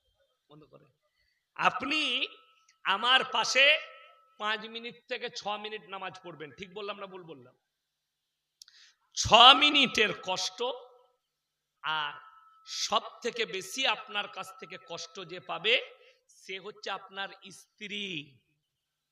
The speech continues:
যার কাছে এশার নামাজ পড়ে খানা খেয়ে ফজরের আগে পর্যন্ত যার বিছানায় আপনি ঘুমাবেন, তোমার মুখের দুর্গন্ধে সে কতটা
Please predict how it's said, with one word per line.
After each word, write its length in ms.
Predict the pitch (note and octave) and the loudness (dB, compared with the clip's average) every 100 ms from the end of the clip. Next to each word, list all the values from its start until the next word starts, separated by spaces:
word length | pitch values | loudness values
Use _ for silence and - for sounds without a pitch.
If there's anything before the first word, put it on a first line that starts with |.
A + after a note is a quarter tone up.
| _ _ _ _ _ _ _ _ _ _ _ _ | _ _ _ _ _ _ _ _ _ _ _ _
যার 420 | _ - G#3 A#3+ A#3 | _ 4 8 8 6
কাছে 680 | A#3 A3 B3+ C4+ C#4+ C#4 - - _ _ _ _ _ _ | 4 4 6 8 6 2 -16 -20 _ _ _ _ _ _
এশার 400 | D#3 G#3 - G3 | -4 -2 4 4
নামাজ 480 | F3+ F3+ G3 A3+ - - | 6 6 12 12 10 6
পড়ে 220 | G3+ F#3 | 8 8
খানা 440 | - - F#3 G#3+ A3+ | 4 0 4 6 6
খেয়ে 400 | A#3 B3+ C#4+ D4+ - - _ _ - | 8 8 8 4 -6 -20 _ _ -12
ফজরের 400 | F3+ F3 G#3+ G#3+ G3 | -10 -8 -6 -6 -6
আগে 260 | D#3+ F3+ G#3 | -6 -6 -6
পর্যন্ত 600 | G#3+ B3 B3+ B3 A3+ A3 E3+ | -10 -14 -12 -14 -12 -12 -8
যার 240 | F3 F#3+ | -4 -4
বিছানায় 580 | D3+ - F3+ - G#3+ G#3 | -6 -16 -12 -8 -4 -2
আপনি 300 | F#3+ - F#3 | -4 -8 -18
ঘুমাবেন, 640 | D#3+ C3+ F#3 G#3 A#3 C#4+ C#4+ - - - _ _ | -18 -6 0 8 10 10 6 -14 -20 -20 _ _
তোমার 300 | - F3+ F#3 | -12 -6 -6
মুখের 580 | E3+ D#3 E3+ G#3 F#3 A#2+ | -6 -12 -12 -10 -10 -12
দুর্গন্ধে 600 | - G3 E3 G#3+ G#3+ G#3 | -18 -16 -14 -14 -10 -8
সে 420 | G3+ - A3 A3 A3 | -8 -8 -6 -8 -8
কতটা 320 | F#3+ G3 F3+ | -16 -12 -14